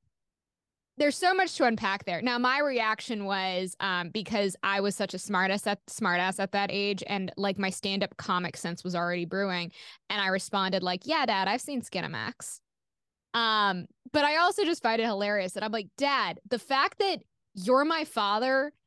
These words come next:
and you needed to ask if I knew how babies were made, like,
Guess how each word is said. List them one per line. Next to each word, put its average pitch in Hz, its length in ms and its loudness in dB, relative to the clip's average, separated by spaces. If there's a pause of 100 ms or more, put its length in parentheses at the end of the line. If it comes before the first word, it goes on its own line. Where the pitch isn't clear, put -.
(120)
and 240 180 -2
you 247 340 4
needed 262 360 2
to - 200 0
ask 226 600 0 (160)
if 247 220 -2
I 240 220 2
knew 233 320 4
how 233 180 2
babies 190 440 -4
were 269 160 0
made, 294 340 -2
like, 247 180 0